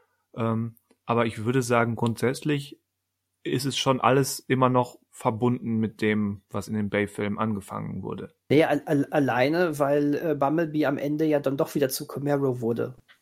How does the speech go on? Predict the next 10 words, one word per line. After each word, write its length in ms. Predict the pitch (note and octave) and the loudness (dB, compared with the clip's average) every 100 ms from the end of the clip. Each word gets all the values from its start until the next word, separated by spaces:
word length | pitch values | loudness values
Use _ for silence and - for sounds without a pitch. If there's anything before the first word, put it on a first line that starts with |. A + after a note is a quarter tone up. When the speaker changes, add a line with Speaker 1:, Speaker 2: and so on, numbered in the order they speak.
| _ - - _ _ _ _ D3 | _ -20 -20 _ _ _ _ 4
Speaker 2:
Ähm, 480 | C3 B2 C3 C3 - _ | 4 2 0 -8 -14 _
da, 300 | C3 B2 C#3 | 0 2 2
Speaker 1:
Ja, 120 | B2 | 4
Speaker 2:
da 20 | C3 | 4
Speaker 1:
aber 100 | B2+ | 4
Speaker 2:
war's 220 | B2+ - | 0 0
dann 120 | C#3 | 0
ja 280 | C3+ C3+ - _ | 0 -2 -8 _
endgültig 560 | D#3 D3 D3+ C3+ B2+ - | 0 2 2 0 -4 -4
klar. 320 | D3 C3 B2+ | 0 0 0